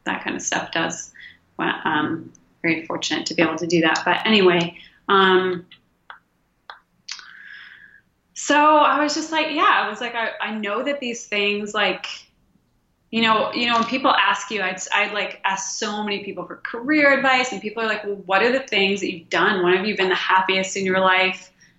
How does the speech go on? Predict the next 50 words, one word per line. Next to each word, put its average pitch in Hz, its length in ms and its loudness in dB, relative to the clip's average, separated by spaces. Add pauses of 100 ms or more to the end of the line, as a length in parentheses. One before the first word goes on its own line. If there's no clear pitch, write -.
(120)
Um, 175 680 2 (580)
what 202 360 2
lights 196 260 0
you 202 120 0
up 185 180 0
the 196 60 -4
most? 180 500 2
If 180 140 -10
you, 196 180 -4
if - 100 -14
you 196 80 -2
had 196 140 2
a 190 80 0
million 208 240 2
dollars 196 240 4
in 208 60 -4
the 185 120 -6
bank, 175 400 -2
what 185 100 -4
would 202 120 -4
you 196 160 -8
do?" 175 420 2
All 180 160 4
these 220 160 0
kind 190 220 2
of - 60 -8
questions. 180 480 2
And 170 80 0
I 170 80 2
was 175 120 -2
like, 170 200 -2
"Well, 247 580 2 (600)
you 196 100 0
know, 180 220 6
I 208 200 4
live 190 140 0
in 240 80 0
a 220 80 -2
place 202 420 0
where 196 80 2
I 185 40 0
could 180 160 -4
be 185 100 2
outside 185 580 0
more." 165 460 -4
This 170 160 -12
definitely 185 340 -2
wasn't 165 260 -4
New 160 80 -4
York. 147 360 -8